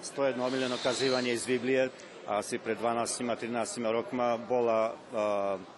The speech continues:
dávaná do základných škôl v Niši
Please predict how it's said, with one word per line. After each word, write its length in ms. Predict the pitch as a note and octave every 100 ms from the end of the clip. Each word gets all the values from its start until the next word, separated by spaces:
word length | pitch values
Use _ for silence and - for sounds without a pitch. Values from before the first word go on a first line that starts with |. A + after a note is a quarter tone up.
| - - - - - - F#2 F#2 F#2 A#2+
dávaná 480 | A#2+ A#2+ A#2 A2+
do 160 | A2 A#2
základných 640 | G#2+ B2 A#2+ B2 A2+ -
škôl 340 | - B2+ B2 A#2+
v 80 | G2+
Niši 480 | A2 A2+ A2 - C3+